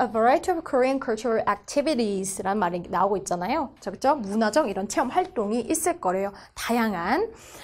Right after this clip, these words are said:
자, "To experience such as making rice cakes and flying kites." 그쵸? 떡을 만드는 그런 어떤 활동이랑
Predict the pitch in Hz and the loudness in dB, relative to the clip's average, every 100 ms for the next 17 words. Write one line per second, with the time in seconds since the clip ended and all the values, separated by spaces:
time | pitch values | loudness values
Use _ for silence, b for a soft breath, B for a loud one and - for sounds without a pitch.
0 | B - - - 311 - 262 254 262 262 | B -2 0 0 -4 -2 2 4 4 4
1 | 233 233 226 220 214 214 214 202 202 220 | 0 2 4 6 4 2 0 0 0 -4
2 | 202 190 294 - 330 330 330 - 214 208 | 0 2 2 4 6 6 6 0 0 0
3 | 220 202 208 220 - 254 - - - b | 0 2 0 -4 0 0 0 -8 -8 b
4 | _ 277 277 B B 392 427 480 453 - | _ -2 -2 B B 8 8 8 8 4
5 | 202 226 202 208 403 - - 226 220 226 | 4 0 0 -2 -4 -10 -8 0 2 2
6 | 220 214 277 277 285 208 226 294 214 | 0 -2 -2 -2 -4 -2 -2 -2 -4